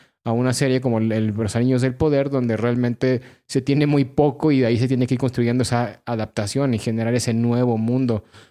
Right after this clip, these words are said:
Porque la realidad es que en Los Anillos del Poder lo que estamos viendo es una historia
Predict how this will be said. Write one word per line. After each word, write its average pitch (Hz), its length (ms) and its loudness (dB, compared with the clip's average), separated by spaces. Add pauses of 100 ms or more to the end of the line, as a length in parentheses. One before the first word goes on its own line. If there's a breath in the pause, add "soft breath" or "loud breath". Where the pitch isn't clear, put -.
Porque - 260 -4
la 120 140 0
realidad 123 600 -2 (460)
es 131 180 -2
que 131 240 0
en 123 80 0
Los 113 120 -4
Anillos 135 220 0
del 135 100 0
Poder 139 200 2
lo 139 60 2
que - 60 -10
estamos 127 240 -2
viendo 123 200 0
es 120 120 -2
una 120 180 -2
historia 120 640 -2